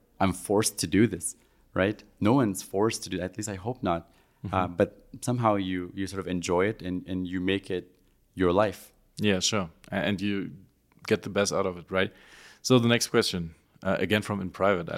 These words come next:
Speaker 2: like those ones, uh, these ones. Uh, what role does your private environment play in your job? So are you surrounded by geeks, or are you surrounded by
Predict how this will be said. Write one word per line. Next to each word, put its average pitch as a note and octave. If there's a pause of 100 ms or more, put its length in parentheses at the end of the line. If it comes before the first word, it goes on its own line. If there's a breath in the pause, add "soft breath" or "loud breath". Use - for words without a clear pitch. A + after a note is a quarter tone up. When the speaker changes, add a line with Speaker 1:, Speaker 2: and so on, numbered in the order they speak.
Speaker 2:
like F2+
those F2
ones, E2+ (520 loud breath)
uh, F2+
these E2+
ones. F2 (580 soft breath)
Uh, G2 (160)
what A#2+
role C3 (100)
does A#2
your G#2+ (120)
private A2
environment G2+
play G2+
in G2
your F#2+ (120)
job? F2 (120)
So F#2
are G2+
you G#2+
surrounded G2+
by F#2 (140)
geeks, - (380)
or G2+ (100)
are G2 (100)
you F#2+
surrounded F#2+
by F2+